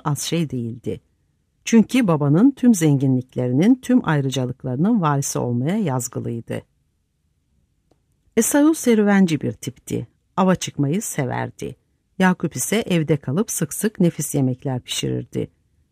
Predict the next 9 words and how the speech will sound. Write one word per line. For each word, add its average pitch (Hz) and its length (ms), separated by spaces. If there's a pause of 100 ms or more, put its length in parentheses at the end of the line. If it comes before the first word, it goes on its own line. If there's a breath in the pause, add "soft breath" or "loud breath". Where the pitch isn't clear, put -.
(140)
Bir 269 140
gün 233 280
Esau 160 540
avdan 165 360
yorgun 143 520
ve 190 140
acıkmış 131 440
olarak 120 420
döndü. 120 380